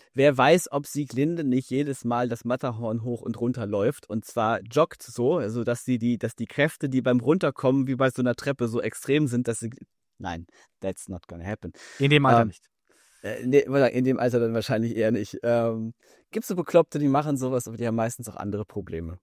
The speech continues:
Speaker 1: Die kriegen meistens, äh,
Speaker 2: Richtig.
Speaker 1: ja,
Speaker 2: Die
Speaker 1: also
Speaker 2: bekommen
Speaker 1: da-,
Speaker 2: andere Probleme.
Speaker 1: die
Speaker 2: Aber
Speaker 1: merken
Speaker 2: das ist ganz wichtig, ne? Und, äh, ja.
Speaker 1: Ja, aber
Speaker 2: Auch einfach
Speaker 1: da,
Speaker 2: ein,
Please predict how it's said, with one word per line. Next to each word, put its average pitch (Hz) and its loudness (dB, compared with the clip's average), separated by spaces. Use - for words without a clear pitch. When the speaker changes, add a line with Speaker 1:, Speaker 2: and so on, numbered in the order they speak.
Speaker 1:
Die - -10
kriegen - -12
meistens, - -12
äh, 90 -10
Speaker 2:
Richtig. - -4
Speaker 1:
ja, 101 -4
Speaker 2:
Die 127 -8
Speaker 1:
also 113 2
Speaker 2:
bekommen 107 0
Speaker 1:
da-, 95 -4
Speaker 2:
andere 95 -6
Probleme. 95 -16
Speaker 1:
die 104 -2
Speaker 2:
Aber - -
Speaker 1:
merken 113 8
Speaker 2:
das 156 4
ist - -10
ganz 135 0
wichtig, 123 -4
ne? 123 -2
Und, - -4
äh, 104 -4
ja. 190 -2
Speaker 1:
Ja, 113 2
aber 113 2
Speaker 2:
Auch 110 6
einfach 104 4
Speaker 1:
da, - -4
Speaker 2:
ein, 107 2